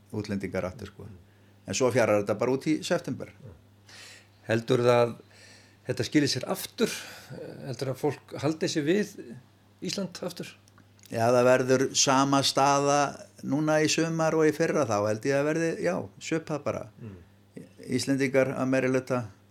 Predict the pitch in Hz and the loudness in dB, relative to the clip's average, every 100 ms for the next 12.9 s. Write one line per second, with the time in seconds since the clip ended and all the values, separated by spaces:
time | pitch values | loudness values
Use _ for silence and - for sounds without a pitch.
0 | _ _ _ _ - 104 110 107 107 107 | _ _ _ _ -6 -2 0 0 -4 -8
1 | - 104 101 98 90 87 - - 110 95 | -4 -2 -2 -4 -4 -8 -14 -16 -16 -18
2 | 82 _ _ _ _ _ - - - - | -20 _ _ _ _ _ -20 -18 -18 -4
3 | - 131 123 160 156 196 185 156 156 160 | 0 0 2 2 6 6 6 4 6 6
4 | 151 - - - - - - - _ _ | 4 -4 -20 -18 -18 -20 -20 -20 _ _
5 | _ - 117 123 117 147 139 127 143 131 | _ -2 2 2 2 2 2 2 0 4
6 | 165 156 127 151 147 170 170 165 143 127 | 4 4 2 0 0 -2 2 2 2 -6
7 | 123 135 170 175 - 156 160 123 156 147 | -12 -2 -2 -2 0 2 2 2 0 0
8 | 113 123 117 127 147 175 170 160 160 131 | 0 0 -2 4 4 6 4 4 0 -2
9 | - 127 _ _ _ 233 - - - - | -10 -20 _ _ _ -20 -20 -20 -20 -20
10 | 135 135 - 123 131 120 127 151 147 123 | -6 -4 -2 0 0 2 4 4 4 0
11 | - - 113 117 90 127 - - 147 143 | -2 -10 -12 -10 -12 -16 -20 -2 2 4
12 | 143 123 147 143 127 123 135 123 | 4 2 2 0 0 0 2 2